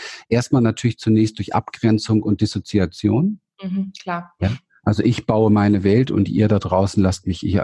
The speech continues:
Speaker 1: mit euch habe ich nichts zu tun. Das ist so klassische, äh, Dissoziation. Das hat sich auch extrem viele Jahrzehnte tatsächlich in meinem Leben durchgezogen. Also ich kam aus dieser Dissoziation nicht mehr raus, ohne es zu merken. Das merkst du aber dann, wenn eine Beziehung nach der anderen scheitert zum Beispiel.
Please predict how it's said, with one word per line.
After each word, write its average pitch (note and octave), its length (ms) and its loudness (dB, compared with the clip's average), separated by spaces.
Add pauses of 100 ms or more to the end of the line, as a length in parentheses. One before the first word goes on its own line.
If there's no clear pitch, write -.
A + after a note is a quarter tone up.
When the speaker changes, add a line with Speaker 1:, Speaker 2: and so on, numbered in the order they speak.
(160)
Speaker 1:
mit G#2 100 2
euch F#2+ 180 2
habe F#2+ 120 0
ich F#2 80 0
nichts F2 200 -2
zu - 80 -10
tun. B2 220 0
Das G#2 120 0
ist - 40 -6
so - 60 -8
klassische, G2 640 -2
äh, F#2 580 0
Dissoziation. G2 960 0 (400)
Das A2 160 0
hat B2 160 -2
sich - 220 -2
auch G#2+ 220 2
extrem B2 420 -2
viele A#2 240 2
Jahrzehnte A2 480 0
tatsächlich A2 480 -2
in A2 80 0
meinem G2 200 2
Leben F#2+ 220 0
durchgezogen. C3+ 640 -2
Also F#2+ 140 0
ich - 80 -6
kam G#2+ 240 0
aus G2+ 120 -2
dieser G#2 220 0
Dissoziation G2+ 720 -2
nicht G2 160 -2
mehr F#2+ 120 0
raus, F#2+ 280 0
ohne G#2+ 280 2
es - 100 -12
zu F#2 120 -4
merken. G2+ 300 0
Das G2 140 0
merkst G2 260 -2
du G#2+ 40 0
aber F#2 120 -2
dann, G2 180 2
wenn G2 120 0
eine G2 280 0
Beziehung G2 420 -2
nach F2+ 160 -4
der F2+ 120 -4
anderen G#2+ 300 0
scheitert A2 440 -2
zum G#2+ 140 -6
Beispiel. G#2+ 480 -2